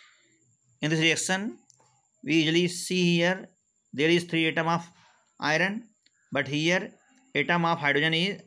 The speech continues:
atom of iron is only one. So by balancing the Fe from product side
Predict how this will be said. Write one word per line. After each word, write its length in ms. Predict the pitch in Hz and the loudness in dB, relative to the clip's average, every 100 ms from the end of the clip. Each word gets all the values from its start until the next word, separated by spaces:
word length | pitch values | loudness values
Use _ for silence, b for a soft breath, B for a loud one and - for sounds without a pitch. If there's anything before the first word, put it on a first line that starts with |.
| _ | _
atom 240 | 131 170 | -4 -2
of 140 | 165 156 | -2 0
iron 300 | 143 147 165 | 0 0 0
is 320 | 190 214 - _ _ _ - | -4 -6 -12 _ _ _ -8
only 240 | 139 156 | -4 -2
one. 300 | 131 98 87 _ b b b b b b | -2 -4 -8 _ b b b b b b
So 340 | - - 190 | -12 -2 -2
by 400 | 190 135 135 175 175 | 0 0 0 0 0
balancing 680 | 143 143 147 143 185 190 | 0 0 -2 -4 -6 -6
the 480 | 180 185 190 165 143 | -4 -4 -4 -2 -2
Fe 400 | 139 - 170 107 - _ _ _ _ _ _ _ _ _ _ _ _ _ _ _ _ _ _ _ _ _ _ _ _ _ _ _ _ | -2 -4 -4 -4 -10 _ _ _ _ _ _ _ _ _ _ _ _ _ _ _ _ _ _ _ _ _ _ _ _ _ _ _ _
from 240 | 156 147 | -2 -2
product 280 | 135 147 151 | 0 -2 0
side 320 | 156 165 190 | -2 -2 -4